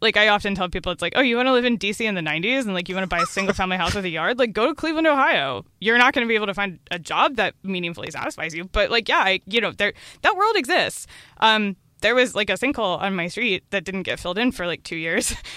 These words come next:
Um, once I, I, like, this is, I'm no longer there, but I've been seeing, like, you know, people's power is going out, like, weekly plus, like, through, like, the Cleveland Public Power system. Like, this is, like,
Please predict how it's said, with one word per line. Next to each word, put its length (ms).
Um, 560
once 320
I, 280
I, 320
like, 200
this 240
is, 240
I'm 160
no 100
longer 280
there, 220
but 140
I've 100
been 160
seeing, 260
like, 220
you 60
know, 60
people's 300
power 460
is 120
going 240
out, 180
like, 240
weekly 560
plus, 540
like, 120
through, 320
like, 200
the 80
Cleveland 340
Public 300
Power 400
system. 340
Like, 160
this 160
is, 220
like, 160